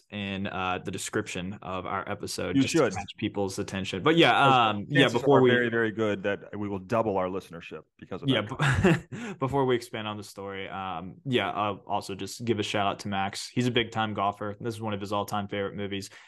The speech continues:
Speaker 1: He kind of, um, he kind of pushed us to watch it earlier than we probably would have. So, um, he highly recommended it, and it was a fun time watching it with him as well.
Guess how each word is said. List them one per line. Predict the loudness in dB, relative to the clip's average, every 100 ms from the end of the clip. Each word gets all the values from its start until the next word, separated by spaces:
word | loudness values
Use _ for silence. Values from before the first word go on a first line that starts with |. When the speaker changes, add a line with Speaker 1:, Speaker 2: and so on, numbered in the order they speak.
| _
Speaker 1:
He | 0 2
kind | 2 4
of, | 2 2
um, | 2 0 -2 -10 _ _ _ _ _ _ _ _
he | -4 2 2
kind | 4 2
of | 0 0
pushed | 0 0 0
us | -2 -2
to | -8
watch | -6 -4 -6 -8
it | -10
earlier | -8 -4 -4
than | -6 -8
we | -8
probably | -2 -2 -2 -2
would | 0 0
have. | 0 -2 -10 -12
So, | -4 -2 0 0 0
um, | -2 -2 -4 -6
he | -8 -4
highly | 0 0 0
recommended | -2 -4 -6 -4 -2
it, | -2 -2
and | -6 -6 -6
it |
was | -8
a | -8
fun | -8 -6
time | -6 -6
watching | -6 -6 -8
it | -10
with | -10
him | -10 -8
as | -6
well. | -6 -6